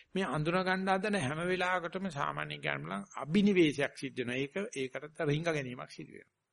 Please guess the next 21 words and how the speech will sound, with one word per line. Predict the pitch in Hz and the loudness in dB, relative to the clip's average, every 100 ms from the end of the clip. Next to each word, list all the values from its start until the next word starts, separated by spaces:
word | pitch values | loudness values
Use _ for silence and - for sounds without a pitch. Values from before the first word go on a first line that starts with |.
| _ _ _ _ _ _ _ _ _ _ _ _ _ _ _ - | _ _ _ _ _ _ _ _ _ _ _ _ _ _ _ -10
ඉතින් | 208 220 | -6 -2
ඒක | 208 | -2
ඉතින්දි | 226 - 214 202 | -2 -2 0 0
දැනගන්න | 165 147 185 220 233 | 0 0 0 -2 -2
පුළුවන් | 220 208 160 135 | 0 0 0 -2
වුණොත් | 139 175 - | -2 -2 -4
මේ, | 160 156 | -8 -6
මේ, | 143 117 | -6 -4
මේක | 127 151 | -4 -4
දැන | 135 117 127 | -4 -4 -2
ගැනීමට | 135 143 151 151 | -4 -4 -8 -8
තියෙන | - 156 135 | -4 -4 0
ආසාව | 127 - 160 101 82 - _ _ _ _ _ _ _ _ _ - - | -2 0 -2 -2 -4 -12 _ _ _ _ _ _ _ _ _ -20 -12
මොකද්ද | 123 139 131 | -8 -6 -6
කියලා | 139 143 107 | -4 -4 -4
අඳුර | 113 127 | -4 -4
ගන්න | 139 139 | -4 -4
තියෙන | 151 143 | -4 -2
ආසාව | 120 135 151 156 | -2 -2 -2 -2
එන්නේ | 139 151 156 | -2 -4 -6
තණ්හාවෙන්ද, | - 127 135 139 143 147 156 | -8 -8 -6 -4 -4 -6 -8